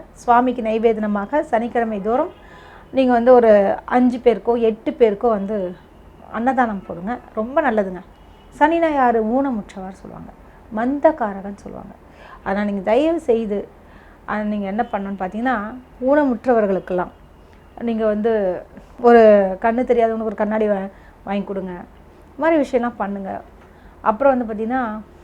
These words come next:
கோவில்ல பார்த்தீங்கன்னா, திருநள்ளாறு கோவில் இருக்கு, போயிட்டு வாங்க. So அங்க தான் போகணுன்றது அவசியம் இல்ல. பக்கத்துல இருக்கக்கூடிய சிவ ஆலயங்கள்ல இருக்கக்கூடிய சனி பகவானுக்கு ஒரு நீல நிற ஒரு வஸ்திரம் வாங்கி கொடுக்கலாம், அல்லது சனிக்கிழமை அன்னைக்கு போயிட்டு அர்ச்சனை பண்ணிட்டு வாங்க.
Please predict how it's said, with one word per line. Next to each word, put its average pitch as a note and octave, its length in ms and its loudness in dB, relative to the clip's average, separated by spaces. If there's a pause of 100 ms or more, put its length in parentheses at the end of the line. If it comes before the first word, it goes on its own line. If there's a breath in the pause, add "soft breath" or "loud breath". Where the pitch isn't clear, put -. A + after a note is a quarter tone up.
(120)
கோவில்ல D4+ 420 6
பார்த்தீங்கன்னா, G#3 380 -6
திருநள்ளாறு B3 500 -2
கோவில் F#3+ 240 -8
இருக்கு, F3+ 320 -14
போயிட்டு F#3 220 -8
வாங்க. F3 240 -10 (420 loud breath)
So A#3 160 4
அங்க A3 200 4
தான் D#4 340 2
போகணுன்றது C#4 540 2
அவசியம் F#3+ 280 -8
இல்ல. G#3+ 160 -6 (720 loud breath)
பக்கத்துல D4+ 400 2
இருக்கக்கூடிய B3+ 600 2
சிவ B3+ 300 -6
ஆலயங்கள்ல A3+ 580 0
இருக்கக்கூடிய A#3+ 440 -4
சனி A3 280 -8
பகவானுக்கு C4 640 2 (600 loud breath)
ஒரு C4+ 120 6
நீல C#4 240 2
நிற A#3+ 180 2 (520)
ஒரு A3+ 160 0
வஸ்திரம் G#3+ 400 -2
வாங்கி F#3+ 120 -8
கொடுக்கலாம், F#3 360 -8
அல்லது A#3 220 -4
சனிக்கிழமை B3 480 0
அன்னைக்கு B3+ 280 -8
போயிட்டு B3 220 0
அர்ச்சனை A3+ 360 0
பண்ணிட்டு F#3+ 240 -10
வாங்க. F3+ 220 -10